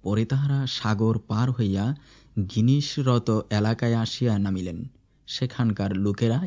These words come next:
ঈসাকে চিনিতে পারিয়া এলাকার সমস্ত জায়গায় খবর পাঠাইল। তাহাতে লোকেরা অসুস্থদের ঈসার নিকটে আনিল এবং তাহাকে অনুরোধ করিল, যেন সেই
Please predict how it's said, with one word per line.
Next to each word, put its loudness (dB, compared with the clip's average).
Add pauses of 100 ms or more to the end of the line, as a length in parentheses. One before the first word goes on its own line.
ঈসাকে -4
চিনিতে 2
পারিয়া 0
এলাকার -2
সমস্ত -4
জায়গায় 0
খবর -6
পাঠাইল। -10 (580)
তাহাতে -2
লোকেরা -2 (300)
অসুস্থদের -2 (420)
ঈসার 0
নিকটে 0
আনিল 2
এবং 2 (340)
তাহাকে 0
অনুরোধ 2
করিল, 2 (400)
যেন 2
সেই 0